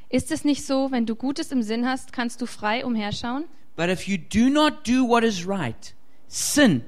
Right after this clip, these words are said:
Speaker 2: is crouching at your door. It desires to have you, but you must master it."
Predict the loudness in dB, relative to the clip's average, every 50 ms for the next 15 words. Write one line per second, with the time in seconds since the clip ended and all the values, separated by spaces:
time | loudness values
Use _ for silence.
0 | -10 -14 -14 -14 -14 -12 -6 -4 -2 -2 -2 -4 -4 -4 0 2 4 4 6 6
1 | 4 4 2 4 6 6 6 6 4 2 0 0 4 6 8 8 8 8 8 8
2 | 8 8 6 2 -2 -6 -10 -12 -14 -14 -14 -2 2 2 2 2 2 2 2 2
3 | 2 2 2 4 6 8 10 12 12 12 10 10 6 6 6 6 6 6 6 6
4 | 4 4 4 4 4 4 2 -2 -8 -12 -12 -14 -14 -14 -14 -14 -4 -2 0 0
5 | 0 -2 0 4 6 6 6 6 4 2 0 0 0 0 0 -2 -4 -8 -8 -8
6 | -10 -12